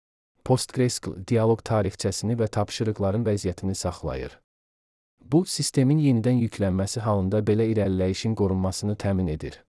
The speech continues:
Sistemi işə salmaq üçün Google Gemini və Langsmith tənzimləmə alətinin A P I açarları tələb olunur.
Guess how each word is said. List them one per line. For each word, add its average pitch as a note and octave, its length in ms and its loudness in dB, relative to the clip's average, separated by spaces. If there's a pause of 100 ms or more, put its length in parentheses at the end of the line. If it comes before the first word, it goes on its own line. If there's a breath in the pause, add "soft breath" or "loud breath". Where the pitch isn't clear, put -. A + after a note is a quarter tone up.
(800)
Sistemi D3+ 480 2
işə C3 160 -2
salmaq A2 480 0
üçün A#2 240 -2
Google A#2 400 4
Gemini G2 400 0
və G#2+ 80 0
Langsmith A2+ 640 -2
tənzimləmə G#2 640 0
alətinin G2 480 -2
A G2+ 80 0
P - 80 -6
I A2+ 160 0
açarları F#2+ 480 -2
tələb F#2 320 -2
olunur. D2+ 400 -6